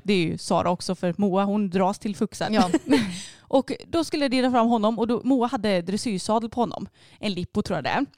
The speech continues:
Speaker 1: Och sexton och en halv tums. Men så satte jag upp i den och bara, ja, men det kändes ändå helt okej liksom.
Speaker 2: Mm.
Speaker 1: Jag bara, det, det är ju inte optimalt, men det är inte så att jag, eh, hamnar helt på bakvalvet. Och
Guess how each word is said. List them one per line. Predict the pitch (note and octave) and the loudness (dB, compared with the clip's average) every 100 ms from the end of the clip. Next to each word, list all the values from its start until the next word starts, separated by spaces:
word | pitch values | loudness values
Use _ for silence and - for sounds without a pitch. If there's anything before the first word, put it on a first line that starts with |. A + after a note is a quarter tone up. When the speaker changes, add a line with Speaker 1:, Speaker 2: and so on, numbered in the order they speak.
| - | -2
Speaker 1:
Och | A#3 A3 - | 2 4 2
sexton | A#3 - F#3+ | -4 -4 -4
och | |
en | F#3 | -2
halv | G3 | -2
tums. | - F#3+ A3 | -2 -4 -4
Men | A3+ A3 | -4 -4
så | A#3+ | -4
satte | E4+ D#4+ | -4 -2
jag | |
upp | A#3 G#3+ | -2 -2
i | |
den | F#3+ | -4
och | F#3 | 0
bara, | - - _ _ _ _ - | -2 -2 _ _ _ _ -4
ja, | F4+ | -2
men | G4 G4+ | -2 -2
det | G4+ | -4
kändes | A4+ A4 A4 A#4+ | -4 -6 -4 0
ändå | G3+ | 0
helt | F#3 D#3+ F3 | 0 -4 -4
okej | - C#4 | -4 -4
liksom. | - - G#3 B3 | -6 -6 2 4
Speaker 2:
Mm. | C4+ | 6
Speaker 1:
Jag | F4 | 4
bara, | A#3+ A#3+ | 2 2
det, | C4+ | -2
det | B3 D4 | -4 -2
är | |
ju | E4 | 0
inte | D4+ | 0
optimalt, | E4 - B3 F#3 F#3+ | -2 -2 0 -2 -4
men | G#3 | -4
det | G#3 | -2
är | |
inte | A#3 | -2
så | B3 | -4
att | G#3+ | 0
jag, | F3+ E3 - _ _ - | 2 2 0 _ _ -10
eh, | B2 - F#3+ | -8 -6 -4
hamnar | F#3+ F#3 E3+ D#3 | -4 -2 -4 -4
helt | - A3 A3+ - | -4 -2 -2 -2
på | A3 | 0
bakvalvet. | G3+ E3+ F2 C2 - - - | 0 -2 -6 -6 -10 -14 -20
Och | _ - A3 | _ 4 4